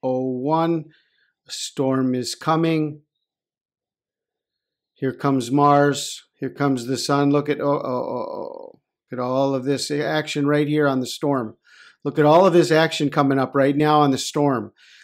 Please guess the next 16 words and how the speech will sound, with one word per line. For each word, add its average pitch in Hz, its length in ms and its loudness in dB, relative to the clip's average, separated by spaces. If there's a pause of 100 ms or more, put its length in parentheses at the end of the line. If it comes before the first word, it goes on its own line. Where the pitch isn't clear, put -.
Storm 160 520 0
is 175 120 4
coming, 156 460 2
and 123 160 -2
they're 123 100 -4
getting 147 300 0
ready 156 260 4
to 147 80 2
plan 160 540 -2 (480)
Event 151 400 0
two 160 260 0
oh 151 200 6
one. 139 460 0 (760)
Okay, 131 300 -4
hold 135 300 0
on. 131 360 -2